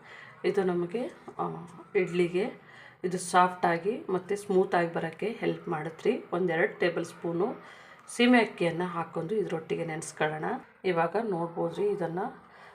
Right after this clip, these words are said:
ನಾವು ಹಾಕಿಬಿಟ್ಟು ಸ್ವಲ್ಪನೇ ಚೆನ್ನಾಗಿ ಇದನ್ನು ಚೆನ್ನಾಗಿ ವಾಶ್ ಮಾಡ್ಕೊಂಡು ಇದನ್ನು ಒಂದು ಎರಡು ಮೂರು ಸರ್ತಿ,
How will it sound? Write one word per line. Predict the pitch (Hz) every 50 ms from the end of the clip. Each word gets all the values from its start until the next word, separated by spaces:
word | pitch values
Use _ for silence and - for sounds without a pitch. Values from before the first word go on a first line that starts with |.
| - -
ನಾವು | - 180 175
ಹಾಕಿಬಿಟ್ಟು | 165 170 180 185 180 - 180 180 175 - 247 247
ಸ್ವಲ್ಪನೇ | - - 175 160 - - 170 165 165
ಚೆನ್ನಾಗಿ | 170 - 165 156 156 160 160 160
ಇದನ್ನು | 165 160 165 160 165 202 247 - - - - - - - - - - - _ _
ಚೆನ್ನಾಗಿ | - 190 175 175 175 170 175
ವಾಶ್ | 180 180 175 175 170 - - 175
ಮಾಡ್ಕೊಂಡು | 170 170 165 - 175 165 160 160 202 254 -
ಇದನ್ನು | - - 175 170 160 185 226
ಒಂದು | 233 185 170 170
ಎರಡು | 160 160 165 170
ಮೂರು | 165 170 170
ಸರ್ತಿ, | - 170 170 - - 214 254 359 - -